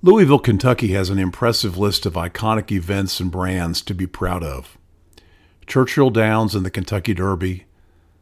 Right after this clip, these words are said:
the Louisville Slugger, baseball bat, the Belle of Louisville riverboat, and much more. Not as well known to outsiders,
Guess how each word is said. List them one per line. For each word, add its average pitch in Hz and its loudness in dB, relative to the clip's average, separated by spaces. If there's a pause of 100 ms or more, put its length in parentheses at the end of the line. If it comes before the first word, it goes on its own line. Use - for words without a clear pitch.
(160)
the 104 -4
Louisville 110 4
Slugger, 101 -2 (420)
baseball 101 -2
bat, 90 -6 (680)
the 90 -10
Belle 107 4
of 95 2
Louisville 110 4
riverboat, 98 0 (260)
and 107 0
much 101 -2
more. 82 -8 (1300)
Not 277 4
as 131 4
well 120 8
known 117 6
to 110 -2
outsiders, 95 0